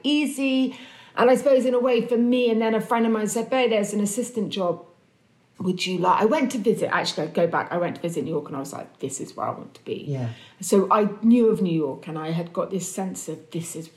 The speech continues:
Speaker 1: this is fun. This is where I want to be." And, and so, you know, and then life moves on, but I always had that feeling of New York. Anyway, a friend of mine said, "There's a job."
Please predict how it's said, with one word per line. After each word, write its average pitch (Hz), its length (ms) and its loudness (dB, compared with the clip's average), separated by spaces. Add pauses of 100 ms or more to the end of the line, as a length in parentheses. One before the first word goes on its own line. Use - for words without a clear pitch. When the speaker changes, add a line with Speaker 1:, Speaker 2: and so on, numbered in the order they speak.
Speaker 1:
this 175 380 -6
is 170 160 -14
fun. 165 500 -6 (140)
This 160 240 -8
is 160 180 -8
where 160 140 -4
I 160 80 -6
want 160 260 -10
to 170 80 -14
be." 160 340 -8 (580)
And, 180 300 4
and 185 180 0
so, 180 400 0
you 220 100 2
know, 165 300 -2 (280)
and 180 140 -2
then 170 160 0
life 165 240 0
moves 170 240 -6
on, 165 220 -2
but 165 180 -4
I 175 120 0
always 185 280 -2
had - 360 -8
that 156 200 -6
feeling 160 420 -2
of 156 120 -12
New 165 100 -6
York. 156 200 0
Anyway, 208 240 4
a 170 80 0
friend - 180 0
of 185 60 0
mine 180 100 -4
said, 170 240 -2
"There's 170 180 -2
a 175 60 -10
job." 208 460 2